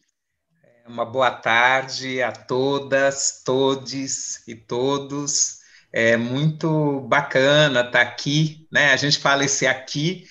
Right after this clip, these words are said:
é um aqui na tela, né? Quando eu tô olhando pra minha tela, eu consigo ver aqui o Sam,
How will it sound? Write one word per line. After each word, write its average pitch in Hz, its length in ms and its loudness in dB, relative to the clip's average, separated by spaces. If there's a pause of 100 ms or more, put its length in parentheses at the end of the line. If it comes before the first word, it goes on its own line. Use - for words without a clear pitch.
(180)
é 147 80 2
um 147 100 0
aqui 147 320 -2
na 165 160 0
tela, 123 640 2
né? 127 220 -2
Quando 127 260 -10
eu 117 120 -8
tô 123 80 -6
olhando 123 340 -4
pra 123 160 -4
minha 120 220 -2
tela, 127 480 2
eu 135 80 -6
consigo 127 560 -8
ver 123 440 -4
aqui 120 300 -8
o 117 80 -10
Sam, 147 720 -2